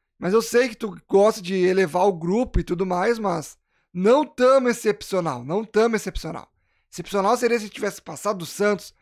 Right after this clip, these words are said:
tivesse disputando aí a final da Libertadores com o Palmeiras, tivesse disputando a final da, da, da Copa do Brasil com uma, uma vantagem de tipo, cara, estamos muito bem, estamos jogando muito bem,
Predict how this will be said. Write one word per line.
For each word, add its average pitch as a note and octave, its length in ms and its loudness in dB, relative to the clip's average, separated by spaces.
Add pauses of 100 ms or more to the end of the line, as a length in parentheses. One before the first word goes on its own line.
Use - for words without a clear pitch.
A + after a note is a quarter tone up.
(400)
tivesse F3+ 240 -4
disputando G#3 520 -4
aí G#3 100 4
a G#3 80 4
final G3 300 -2
da G3+ 100 -2
Libertadores F#3+ 500 -4
com F#3 100 -16
o E3+ 40 -12
Palmeiras, G3 600 -2 (520)
tivesse F3 320 -4
disputando A3+ 540 0
a A3 80 2
final G3+ 520 0 (760)
da, G3 220 2
da, F#3+ 260 0
da F#3 160 0
Copa F#3+ 240 -8
do G3+ 80 -6
Brasil G3+ 300 -2
com G3 100 -10
uma, G#3 340 2 (340)
uma G3+ 140 0
vantagem G#3 720 0
de F3 140 -8
tipo, F#3 600 -4 (360)
cara, F3+ 420 -2
estamos A3 640 0
muito G#3 580 -4
bem, F3 280 -2
estamos G3 260 -6
jogando G3+ 640 0
muito F#3+ 220 -8
bem, G3 240 -2